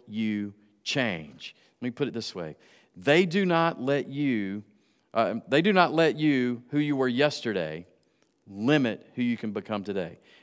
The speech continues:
They do not let who you were yesterday, that's written a little wrong. They don't let who you were yesterday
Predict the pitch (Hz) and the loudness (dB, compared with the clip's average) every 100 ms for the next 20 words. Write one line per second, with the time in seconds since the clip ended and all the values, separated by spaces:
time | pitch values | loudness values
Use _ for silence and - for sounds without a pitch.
0 | _ - 175 226 196 175 175 143 143 139 | _ 6 6 6 6 4 4 4 4 2
1 | - - _ 143 156 156 147 139 127 135 | -4 -20 _ 0 2 2 2 0 0 -2
2 | - 107 92 85 92 - 107 110 85 113 | -2 -4 -4 -4 -6 -12 -14 -10 -6 -6
3 | 95 92 85 80 76 - _ _ _ 107 | -6 -8 -8 -8 -10 -16 _ _ _ -2
4 | 139 143 147 - 147 147 131 131 123 123 | 0 0 -2 -2 -4 -4 -2 -2 -4 -6
5 | - 101 90 82 | -8 -10 -10 -10